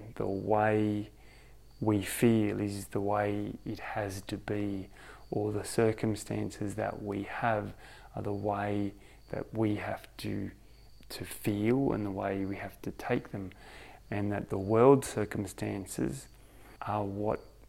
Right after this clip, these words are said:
we have to live by, and that's, and therefore how we have to feel. But actually, we can, what lives within us, what is,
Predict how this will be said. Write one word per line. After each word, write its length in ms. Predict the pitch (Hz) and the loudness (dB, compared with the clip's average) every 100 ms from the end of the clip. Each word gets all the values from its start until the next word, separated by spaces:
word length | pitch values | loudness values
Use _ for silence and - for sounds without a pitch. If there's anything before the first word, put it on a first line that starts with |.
| 110 | -4
we 120 | 107 | -2
have 240 | 107 104 | -2 -6
to 80 | - | -6
live 360 | 107 117 135 - | -4 -2 -4 -2
by, 280 | 107 101 95 | -2 -2 -4
and 140 | 101 | -4
that's, 300 | 107 104 - - | -4 -6 -8 -6
and 220 | 110 107 | -4 -2
therefore 540 | 107 - 110 101 101 - - - | -4 -4 -6 -4 -6 -8 -20 -14
how 260 | - 101 | -6 -4
we 100 | 104 | -4
have 140 | 101 - | -6 -8
to 100 | - | -10
feel. 380 | - 113 107 101 | -2 0 2 0
But 200 | - - - | -6 -8 -6
actually, 680 | 120 143 - - 156 180 - - - - - - - - | -4 -4 -6 -2 -2 -2 -6 -16 -20 -20 -20 -20 -20 -4
we 260 | 120 120 123 | 2 4 2
can, 520 | - - 113 117 104 - | -2 -6 -4 -4 -6 -6
what 280 | 117 113 113 | -2 -2 -2
lives 500 | 113 123 117 113 113 | 2 4 4 -2 -2
within 420 | 107 101 110 110 | -2 0 0 2
us, 480 | 113 139 160 - - | 4 2 0 -10 -10
what 200 | - - - | -8 -8 -6
is, 320 | 113 110 104 | -6 -4 -6